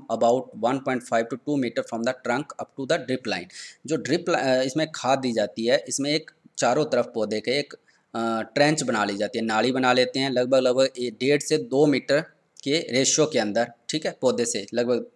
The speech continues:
तने से लेके। तो और उसके अंदर जो ये भी कह सकते हो कि ड्रिप लाइन के अंदर रहनी चाहिए,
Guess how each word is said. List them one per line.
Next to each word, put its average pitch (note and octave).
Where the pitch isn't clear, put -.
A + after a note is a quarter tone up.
तने B2
से A2+
लेके। G#2
तो -
और C#3
उसके D#3
अंदर D#3+
जो D3
ये C#3
भी E3+
कह C#3+
सकते C#3
हो D3
कि D3+
ड्रिप E3+
लाइन C#3
के C3+
अंदर B2
रहनी G#2
चाहिए, F#2+